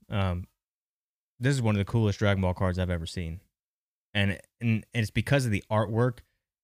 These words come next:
and the rarity. I mean, this is, this is what I always talk about. If you're gonna introduce <laughs> Digimon Take Notes, oh my gosh, Digimon Take Notes. If you're gonna introduce a badass rarity like this, you gotta, you gotta swing for the fences, and that's how you do it right there.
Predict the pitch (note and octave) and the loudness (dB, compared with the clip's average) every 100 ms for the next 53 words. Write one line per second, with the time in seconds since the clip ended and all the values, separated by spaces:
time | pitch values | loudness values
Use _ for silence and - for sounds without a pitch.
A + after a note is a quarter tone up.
0 | - A2+ A#2+ A2 F#2 F#2+ G#2+ G2 F2+ F2+ | -4 0 2 2 2 2 2 2 0 0
1 | F#2+ F#2 F#2 - A2 A2+ A#2+ G#2+ G#2 - | 0 0 -2 -4 -2 0 0 -6 -6 -16
2 | _ - G#2+ A2+ G#2+ E2 G#2 G2+ - G2 | _ -8 -4 -2 -2 -2 -2 -4 -2 -2
3 | F#2+ F2+ D#2+ G#2 B2+ A2+ A#2 A#2+ A2 A#2 | 0 -2 -2 0 0 0 0 2 2 2
4 | - - - - _ _ _ _ A2 A#2+ | 0 -2 -4 -8 _ _ _ _ 2 4
5 | C3+ C3+ C3+ C#3 D#3 C#3+ A2+ B2 C3+ B2 | 6 4 4 2 2 2 4 4 4 2
6 | C3 C3 G#2 G2 A#2 A2 G2 - A2+ G#2+ | 2 4 4 4 4 4 0 0 2 4
7 | G#2 G2+ G#2+ G2 G2 F#2 - _ _ G#2+ | 4 4 2 2 2 0 -6 _ _ -4
8 | A#2+ D#3 A#2 A2+ A#2 G#2 G#2+ - - - | 2 2 2 0 0 0 0 -4 -8 -4
9 | F#2 F#2+ G2 G2+ F#2 - F#2 F#2+ F2+ E2+ | -2 2 2 2 0 0 0 2 2 0
10 | E2+ F#2+ F2 - _ _ _ A2+ D3+ C#3+ | -2 -2 -4 -6 _ _ _ -2 2 4
11 | A2 G2+ - _ A#2+ C3 C#3 C3+ A#2 A2 | 4 2 -2 _ -2 0 2 2 2 0
12 | - A#2 G#2 G#2 F#2+ - F#2+ F2 E2+ F2+ | -2 -2 0 -2 -2 -2 -2 -4 -4 0
13 | G2+ G#2+ A2 F#2 E2+ F2+ F2+ E2+ E2 D#2 | 0 0 -2 -2 -4 -6 -6 -8 -8 -10